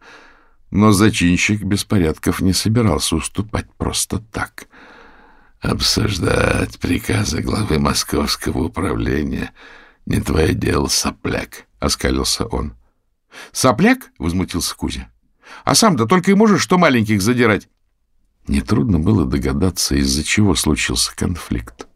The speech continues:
Этот московский див напал и избил слабака,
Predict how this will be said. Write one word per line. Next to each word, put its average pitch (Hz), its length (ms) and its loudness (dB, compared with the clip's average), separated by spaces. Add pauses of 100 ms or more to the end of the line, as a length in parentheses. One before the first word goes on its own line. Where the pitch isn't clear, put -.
(840)
Этот 107 280 2
московский 113 640 2
див 107 360 0
напал 95 460 2
и 92 260 2
избил 90 380 0
слабака, 113 720 -4